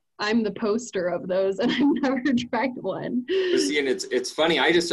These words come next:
Speaker 2: I hope people go and follow and click the links 'cause, you know, Hank and Christy are really good ambassadors. And like you guys were saying, the recipes are easy, but,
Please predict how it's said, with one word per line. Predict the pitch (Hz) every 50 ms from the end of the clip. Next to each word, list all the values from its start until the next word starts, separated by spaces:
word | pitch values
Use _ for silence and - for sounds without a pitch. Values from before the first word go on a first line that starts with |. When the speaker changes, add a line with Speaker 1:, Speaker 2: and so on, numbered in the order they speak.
| - -
Speaker 2:
I | 123 123
hope | 139 180 190 190 -
people | 165 165 165 160 135 117
go | - 123 127 135 147 147 139 131 113 107 104 - - _ -
and | 110 107 101 95 90 - _
follow | _ - 120 117 127 131 127 120 113 107
and | 104 95 92 87 - -
click | - 131 127 127
the | - 104
links | 110 123 120 110 - -
'cause, | - 117 - - - _ _ _ _ _ _ _ _ _ _
you | 113 110
know, | 104 92 90 - - -
Hank | 98 - 127 135 139 139 -
and | 143 123 107
Christy | - 135 127 - - 127 117
are | 107 95 92
really | 90 92 110 120 120 113 110
good | 92 87 113 107
ambassadors. | 104 95 92 87 90 90 92 101 - - 127 127 131 139 143 143 - - - _ _ _
And | 107 110
like | 110 107 104 -
you | 120 110
guys | 123 110 104 98 101
were | 92
saying, | - - 107 104 95 90
the | 87
recipes | 92 110 113 113 - - 120 101 90
are | 92 95
easy, | 101 107 107 104 104
but, | 90 90 87 87